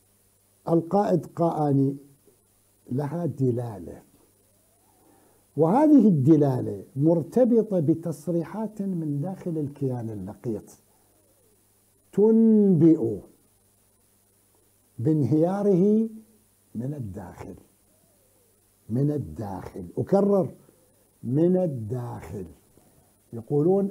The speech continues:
"إحنا قد لا نصل إلى سن الثمانين". خايفين من الداخل، أكرر من الداخل،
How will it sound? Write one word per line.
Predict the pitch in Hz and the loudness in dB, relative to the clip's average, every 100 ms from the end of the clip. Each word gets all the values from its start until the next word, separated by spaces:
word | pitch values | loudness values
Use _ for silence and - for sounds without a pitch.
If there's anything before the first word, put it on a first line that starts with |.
| - | -6
"إحنا | - - 180 196 202 - _ _ _ _ _ _ _ | -12 -8 -6 -4 -6 -10 _ _ _ _ _ _ _
قد | - 175 185 - - | -2 2 2 -2 -10
لا | 135 135 147 180 | -6 -4 -4 -6
نصل | 180 160 - 147 120 101 85 _ _ _ _ _ _ - | -6 -8 -8 -6 -6 -8 -12 _ _ _ _ _ _ -6
إلى | 135 131 123 | -2 0 -2
سن | - 135 127 | -2 -2 0
الثمانين". | 120 - 123 113 113 110 113 101 87 73 _ _ _ _ _ _ _ _ _ | -2 -4 -6 -4 -4 -6 -6 -6 -10 -14 _ _ _ _ _ _ _ _ _
خايفين | - - 156 143 - 185 180 143 - - _ _ 120 | -20 -8 -6 -6 -2 0 0 -2 -8 -20 _ _ -2
من | 160 208 | 0 2
الداخل، | 170 151 165 156 143 | 0 0 -2 -2 -4
أكرر | 127 175 180 | -2 -2 0
من | 139 156 185 | 0 0 -2
الداخل، | 151 185 175 - 127 | -2 -4 -4 -4 -4